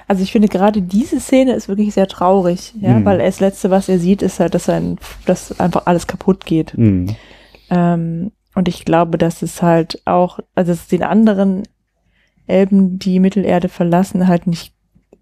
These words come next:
Speaker 1: das nicht ganz so schlimm geht, sondern es heißt immer nur so, die Zeit der Elben hier ist vorbei, ist jetzt abgeschlossen und so und, ähm, die verlassen die Welt jetzt nicht unbedingt mit dieser Stimmung, dass hier alles grausam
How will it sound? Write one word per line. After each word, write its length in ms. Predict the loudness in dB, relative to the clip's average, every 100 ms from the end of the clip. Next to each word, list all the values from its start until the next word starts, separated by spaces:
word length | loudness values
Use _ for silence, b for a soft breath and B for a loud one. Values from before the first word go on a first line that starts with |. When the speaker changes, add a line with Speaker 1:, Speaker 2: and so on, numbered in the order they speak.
| -6
Speaker 1:
das 320 | -4 -4 -8 -6
nicht 260 | -6 -4 -2
ganz 220 | 0 0
so 60 |
schlimm 280 | -2 -4 -4
geht, 180 | -4 -2
sondern 260 | -2 0 -2
es 140 | -2
heißt 260 | -4 -2 -4
immer 160 | -2
nur 160 | -2 -2
so, 120 | -4
die 140 | -6 -8 -12
Zeit 260 | -4 -2 -2
der 100 | 0
Elben 260 | 0 0
hier 140 | -2 -4
ist 120 | -8
vorbei, 460 | -4 2 4 4 2
ist 140 | -2
jetzt 160 | -8 -4
abgeschlossen 600 | -4 -6 -6 -2 -2 -2
und 80 | -2
so 100 | -2
und, 180 | -4 B B B B B B B B _ _ _ _ _ _ _ -20 -2
ähm, 680 | 2 2 2 0 -4 -8 -12 _ _ _ _ _ _ _ 0
die 120 | 2
verlassen 480 | 2 2 2 2 2
die 160 | 2 4
Welt 300 | 4 2 0
jetzt 340 | -6 -8 0
nicht 280 | 2 2 2
unbedingt 480 | 0 2 2 0 0
mit 180 | 0
dieser 280 | 0 2 0
Stimmung, 380 | 0 -2 0 0
dass 180 | -2 -4
hier 120 | -2
alles 220 | -2 -4
grausam 600 | -6 -4 0 0 -2 -8